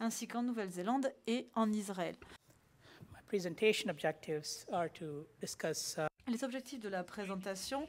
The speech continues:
Speaker 1: euh, consistent à, euh, vous montrer les résultats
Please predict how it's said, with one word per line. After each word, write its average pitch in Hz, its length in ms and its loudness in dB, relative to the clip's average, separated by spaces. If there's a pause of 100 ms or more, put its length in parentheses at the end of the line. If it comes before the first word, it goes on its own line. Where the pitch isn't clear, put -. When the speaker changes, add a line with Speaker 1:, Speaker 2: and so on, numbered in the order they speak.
(340)
Speaker 1:
euh, 202 100 -2
consistent 220 720 2 (480)
à, 190 400 2 (220)
euh, 175 340 -2
vous 190 140 -4
montrer 226 720 2 (480)
les 220 120 2
résultats 233 600 2